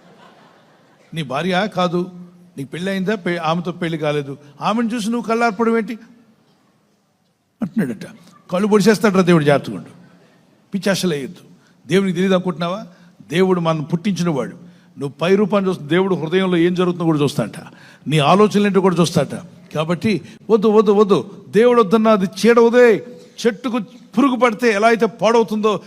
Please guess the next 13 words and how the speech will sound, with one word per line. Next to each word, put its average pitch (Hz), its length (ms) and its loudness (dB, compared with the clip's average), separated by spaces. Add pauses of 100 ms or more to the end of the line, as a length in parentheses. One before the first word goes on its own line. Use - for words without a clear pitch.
(120)
నీ 214 120 4
బ్రతుకు 190 500 -4
పురుగు 233 220 -2
పట్టినట్టుగా 202 600 -2 (160)
ఇవన్నీ 185 340 -2
పురుగులే. 175 520 -4 (140)
ఈ 160 60 -2
పురుగు 185 260 0
పట్టకుండా 175 380 -4
చూసుకో. 147 340 -4 (240)
చూద్దాం, 165 240 2 (280)
అభిచారము, 185 600 2
తర్వాత 202 380 2